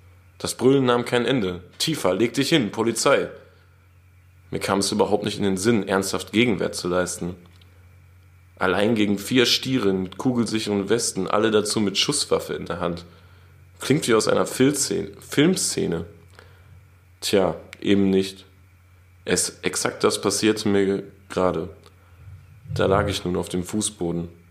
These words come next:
Die Hände fixiert auf meinem Rücken. Ich stand unter Schock, hatte Mühe, überhaupt zu atmen. Ein Gefühl wie nach einem langen Sprint. Und wisst ihr was? Das Einzige, worüber ich mir in diesem Augenblick Sorgen machte, war mein Hund.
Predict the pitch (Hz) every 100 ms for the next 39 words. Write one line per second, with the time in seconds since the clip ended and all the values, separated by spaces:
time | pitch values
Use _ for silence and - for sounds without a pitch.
0 | - - - _ _ - _ _ _ -
1 | 95 107 113 - 107 - 110 95 - 95
2 | 95 92 90 87 85 - - - - 110
3 | 107 101 95 101 98 - - - _ _
4 | - - - 101 104 104 101 95 95 -
5 | 90 98 95 87 82 - - - _ _
6 | _ _ _ _ _ - _ _ - -
7 | _ - 95 95 123 127 107 107 101 101
8 | 98 98 104 101 - 98 92 85 - -
9 | - 92 123 - - 107 - - - -
10 | _ - - - - - _ _ - 104
11 | - 113 147 139 117 104 104 110 107 104
12 | 98 98 117 113 92 98 95 95 - 90
13 | 101 98 95 - 85 87 90 92 107 95
14 | -